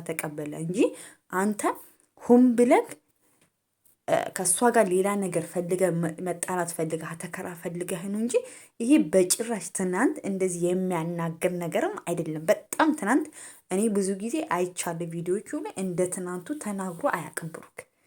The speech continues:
የእውነት የምነግራችሁ ማለት ነው። ብሩክ በጣም ነው ትናንት የሰደባት ማለት ነው። ኢቭን ያመነጫጨቃት፣ ውሻ ሁሉ ያደረጋት ማለት ነው። ብዙ ጊዜ ቤተሰብ ካያችሁ ከተከታተላችኋት ሀይሚ በጣም ነው ብሩክን የምትወደው የምታፈቅረው ማለት ነው። እኔ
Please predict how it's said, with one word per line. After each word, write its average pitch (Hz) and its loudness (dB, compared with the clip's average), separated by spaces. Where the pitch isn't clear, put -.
የእውነት 233 4
የምነግራችሁ 151 -4
ማለት 170 -8
ነው። 151 -10
ብሩክ 170 -4
በጣም 196 -6
ነው 165 -6
ትናንት 156 -6
የሰደባት 175 -2
ማለት 156 -6
ነው። 170 -6
ኢቭን 214 4
ያመነጫጨቃት፣ 214 6
ውሻ 202 0
ሁሉ 165 -2
ያደረጋት 156 -2
ማለት 156 -6
ነው። 147 -12
ብዙ 220 6
ጊዜ 262 6
ቤተሰብ 226 0
ካያችሁ 208 -2
ከተከታተላችኋት 196 -2
ሀይሚ 226 2
በጣም 302 2
ነው 175 2
ብሩክን 165 -6
የምትወደው 196 0
የምታፈቅረው 180 -2
ማለት 147 -10
ነው። 147 -8
እኔ 185 0